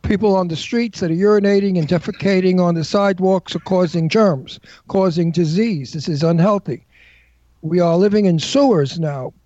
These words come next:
That's what the streets have become in L A, sewers, because of the homeless. I feel bad for everybody, but I also feel bad for myself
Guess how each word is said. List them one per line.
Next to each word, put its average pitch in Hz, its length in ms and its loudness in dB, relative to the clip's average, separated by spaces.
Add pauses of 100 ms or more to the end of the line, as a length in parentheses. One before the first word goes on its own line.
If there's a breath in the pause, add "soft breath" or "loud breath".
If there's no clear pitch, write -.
(460)
That's 170 200 0
what 196 100 -2
the 160 80 0
streets 180 360 -2
have 151 120 0
become 160 380 -2
in 151 80 0
L 160 220 2
A, 151 160 0
sewers, 165 540 0
because 160 400 -4
of 147 120 -2
the 139 120 0
homeless. 175 580 -2 (1600 soft breath)
I 165 120 -2
feel 185 240 0
bad 170 320 -2
for - 100 -14
everybody, 180 640 -2
but 147 140 -2
I 147 120 0
also 165 320 0
feel 151 240 0
bad 143 340 0
for 147 120 -2
myself 139 800 -4